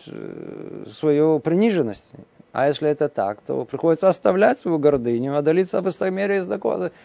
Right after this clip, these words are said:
и заносчивости. Все, да, да, да, мы перечислили примеры и забыли самый основной пример, как, э, наша Илья приехала в, из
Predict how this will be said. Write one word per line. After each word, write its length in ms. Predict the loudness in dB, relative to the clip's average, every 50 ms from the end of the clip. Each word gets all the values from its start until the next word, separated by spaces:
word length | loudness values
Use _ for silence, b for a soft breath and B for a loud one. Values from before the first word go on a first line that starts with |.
| B -10 -2
и 80 | 0 2
заносчивости. 840 | 2 2 2 2 0 -2 -2 -2 0 0 0 -2 -4 -6 -8 -8 B B B B B B B B B B B B B B B _ -20 -20 -20 -20 -20 -20 -20 -20 -20 -6
Все, 200 | -2 -2 -2 2
да, 140 | 2 2
да, 120 | 4 4 4
да, 180 | 4 4 4
мы 300 | 4 0 -4 -4 -4 -2
перечислили 480 | -2 0 0 0 0 -2 -4 -2 0 -2
примеры 460 | 0 2 2 4 6 6 6 6 6
и 40 | 4
забыли 380 | 4 2 2 2 4 2 2 4
самый 280 | 4 2 2 4 2
основной 360 | 0 0 -2 0 0 0 0
пример, 420 | 0 -2 -2 -2 0 -2 -2 -4 -2
как, 220 | -2 -2 -2 -2 -4
э, 560 | -4 -4 -2 -2 -2 -4 -4 -4 -4 -4 -4 -2
наша 300 | -2 -2 -2 0 0 0
Илья 260 | 2 4 4 4 4
приехала 520 | 2 0 0 0 0 0 0 0 0 0
в, 440 | 0 0 -2 -2 0 -2 -2 -4 -4
из 100 | -6